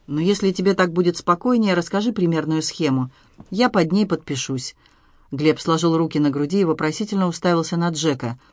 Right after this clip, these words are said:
Тот сжал, разжал кулаки, справляясь с напряжением, и без интонации произнес:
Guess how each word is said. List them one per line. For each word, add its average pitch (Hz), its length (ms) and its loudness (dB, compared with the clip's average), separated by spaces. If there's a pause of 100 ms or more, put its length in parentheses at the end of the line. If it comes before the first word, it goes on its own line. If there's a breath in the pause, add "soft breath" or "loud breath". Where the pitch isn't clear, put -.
(300 soft breath)
Тот 202 200 0
сжал, 143 440 0
разжал 139 480 0
кулаки, 135 520 -2 (280 loud breath)
справляясь 208 800 2
с - 120 -4
напряжением, 214 720 4 (200 loud breath)
и - 100 -2
без 208 180 2
интонации 220 540 2
произнес: 165 720 2